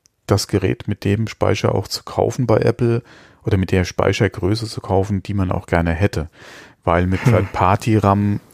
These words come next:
Speaker 1: äh, es da durchaus zu Konflikten oder Problemen kommen kann. Wobei in meinem Mini habe ich den ram auch selbst getauscht, beziehungsweise, äh, äh,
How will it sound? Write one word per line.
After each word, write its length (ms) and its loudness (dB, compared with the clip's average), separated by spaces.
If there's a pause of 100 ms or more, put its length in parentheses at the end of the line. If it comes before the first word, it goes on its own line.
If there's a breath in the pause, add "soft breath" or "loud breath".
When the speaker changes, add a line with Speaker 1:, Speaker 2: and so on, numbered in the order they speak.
(200)
Speaker 1:
äh, 280 2
es 160 -4
da 140 2
durchaus 760 0
zu 160 -6
Konflikten 480 -6
oder 160 0
Problemen 400 -2
kommen 300 -2
kann. 260 0 (440 loud breath)
Wobei 300 2
in 160 2
meinem 260 4
Mini 180 2
habe 180 2
ich 80 -4
den 220 -2
ram 340 0
auch 240 2
selbst 380 -4
getauscht, 400 -2
beziehungsweise, 1200 0 (580 loud breath)
äh, 100 -8
äh, 340 -2